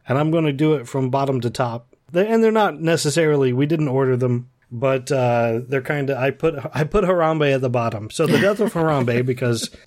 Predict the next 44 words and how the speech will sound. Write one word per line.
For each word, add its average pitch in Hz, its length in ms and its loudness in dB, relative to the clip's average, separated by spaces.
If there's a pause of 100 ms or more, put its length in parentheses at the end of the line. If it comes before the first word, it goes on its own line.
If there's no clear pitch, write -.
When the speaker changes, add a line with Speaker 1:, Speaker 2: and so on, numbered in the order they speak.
(120)
Speaker 1:
that - 140 -10
had 240 240 0
a 240 60 2
big 180 320 -2
impact, 151 640 -4
but, 135 220 -2 (140)
I 135 40 -4
mean, 127 400 0 (240)
it 127 60 -2
was 131 120 0
a 123 60 -2
gorilla, 127 480 -2 (320)
so - 180 -6
I'm 113 80 0
not 135 200 0 (220)
Speaker 2:
<laughs> - 140 -12
Speaker 1:
too 160 340 2 (120)
broken 143 360 0
up 165 160 -2
about 107 300 -8
it. 123 140 -2
I 113 60 -2
mean, 110 360 -2 (300)
but, 135 340 -2
um, 117 480 0 (280)
the 156 100 -2
death 202 180 2
of 190 140 2
Harambe 147 400 0
is 120 180 0
on 110 140 -2
there. 104 260 -4
Uh, 127 220 2
Brexit. 127 560 -2 (240)
And 123 80 -2
if 135 80 0
anybody 180 380 2
has 156 220 -2
any 143 140 0
comments 135 380 -2
about 117 220 0
any 110 200 0
of 104 40 -2
these, 101 400 -6